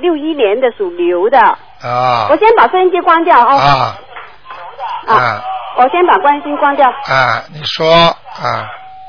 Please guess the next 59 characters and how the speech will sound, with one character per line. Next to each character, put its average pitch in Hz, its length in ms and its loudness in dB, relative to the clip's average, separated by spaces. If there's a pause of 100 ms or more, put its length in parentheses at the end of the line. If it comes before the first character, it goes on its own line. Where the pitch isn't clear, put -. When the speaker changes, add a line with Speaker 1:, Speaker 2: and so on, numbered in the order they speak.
(140)
Speaker 1:
OK， 196 140 -4 (320)
行 240 100 -4
了， 233 80 0 (160)
现 247 80 -6
在 240 160 2
行 190 80 0
了。 220 80 2 (140)
Speaker 2:
啊。 127 440 0
Speaker 1:
啊， 240 320 4 (240)
你 262 140 -8
能 277 220 0
帮 415 140 2
我 269 100 4
看 320 180 -6
看 359 140 0
我 220 100 0
的 240 140 -2
图 208 180 -8
腾 185 240 -10
吗？ 240 240 -4 (420)
Speaker 2:
啊， 156 240 2 (220)
六 214 240 -4
一 202 160 -2
年 185 240 0
属 160 160 -6
牛 143 200 -4
的 240 60 0
是 226 60 6
吧？ 226 40 6
Speaker 1:
牛 - 120 4
的， 349 60 4 (200)
哎。 247 280 4
Speaker 2:
啊。 104 220 -10 (680)
想 160 260 -2
问 208 180 0
什 156 100 -2
么？ 160 120 0 (480)
Speaker 1:
啊， 262 420 4 (140)
我 285 100 4 (100)
想 208 260 2 (100)
问 339 160 4
问 330 160 4
我 202 120 0
的 233 140 -4
那 294 100 -6
个 262 100 0 (140)
身 294 220 -2
体， 185 260 -8
还 226 200 -2
有 214 280 2
那 294 140 0
个， - 260 2 (360)
我 190 400 0
想 170 180 -2
问 285 160 -2
问 277 160 0
我 170 140 -2
那 254 160 -6
个 175 240 -2